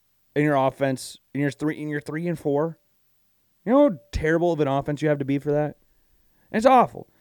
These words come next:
I don't really wanna spend that much time on it. Iowa's an eleven-point favorite in this game. Eleven points for Iowa? I feel weird saying Iowa's gonna beat anybody covering a spread,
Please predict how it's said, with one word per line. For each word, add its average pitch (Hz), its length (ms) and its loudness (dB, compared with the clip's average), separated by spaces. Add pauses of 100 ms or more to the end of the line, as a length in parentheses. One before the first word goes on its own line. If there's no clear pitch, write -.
(200)
I 214 140 4
don't 311 200 8
really 240 180 10
wanna 226 160 4
spend 196 260 2
that 190 140 4
much 190 180 2
time 180 240 2
on 196 120 6
it. 196 120 0
Iowa's 254 480 8
an 190 60 -2
eleven-point 208 1040 2
favorite 220 440 -2
in 285 100 2
this 294 180 2
game. 359 340 -2 (760)
Eleven 466 560 0
points 453 600 2 (420)
for 262 160 4
Iowa? 349 640 6 (480)
I 302 100 8
feel 339 220 10
weird 277 280 4
saying 254 220 2
Iowa's 247 380 8
gonna 247 160 0
beat 262 220 0 (120)
anybody 233 640 2
covering 131 360 -2
a 120 40 -6
spread, 120 380 -4